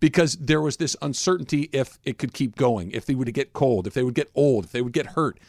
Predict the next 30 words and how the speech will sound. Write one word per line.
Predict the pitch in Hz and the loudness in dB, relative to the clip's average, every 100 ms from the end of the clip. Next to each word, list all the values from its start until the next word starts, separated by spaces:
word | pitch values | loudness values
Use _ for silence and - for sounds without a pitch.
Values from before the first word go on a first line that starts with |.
| _ _ _ _ 139 | _ _ _ _ -2
LeBron | 127 147 185 202 | 0 4 4 4
was | 156 | 2
so | - - 175 185 | 0 2 4 4
con-, | 185 139 | 2 0
that | 139 - | -2 2
over | 156 180 | 2 2
the | |
last | 160 170 170 139 | 2 2 0 0
year, | 175 190 | 2 2
and | 127 | 0
especially | - 175 190 - 151 | 0 2 2 2 0
over | 135 | 0
the | |
last | 131 131 - | -2 -2 0
couple | - 135 110 | -2 0 0
of | |
months, | 123 226 180 - _ _ _ _ _ - | 2 2 0 -6 _ _ _ _ _ -8
it's | 131 - | -8 -2
just | 165 | 0
inevitable. | 165 147 277 381 131 - | 2 2 4 2 0 0
He's | 160 117 98 95 | -2 -2 -6 0
that | 143 170 202 _ _ _ _ _ _ _ _ | 4 4 0 _ _ _ _ _ _ _ _
consistent | - 180 - 190 170 - 185 202 - - _ | -4 -2 2 4 4 4 2 0 -8 -20 _
and | 147 139 | 0 0
reliable | 135 139 135 147 139 160 - | 0 2 4 4 4 2 2
and | 127 113 | -2 2
good | 175 214 160 | 4 4 4
that | 127 117 - _ | -2 -4 -12 _
this | 107 104 170 196 - - | -14 4 6 6 2 -4
was | 110 113 170 160 143 | -6 2 4 4 0